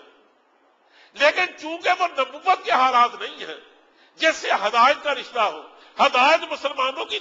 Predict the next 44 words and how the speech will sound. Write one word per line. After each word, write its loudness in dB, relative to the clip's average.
नबी -2
के -4
दामन -2
से -14
बंधी -10
होती -20
है, -20
इससे -2
हमारी 0
परेशानी -6
की -14
बात -2
कोई -12
नहीं। -16
लेकिन 2
जब 0
हम -2
उन -10
हालात 0
को -10
देखते -8
हैं -8
ना, -12
तो -14
ये -8
जरूर -12
परेशानी -6
होती -14
है -10
कि -6
इसके -8
रवायत 2
करने -4
वाले -6
वो -10
सिका -4
लोग -16
नहीं -20
है, -20
वो -20
मुसलमान -12
ही -16
नहीं -12
है, -20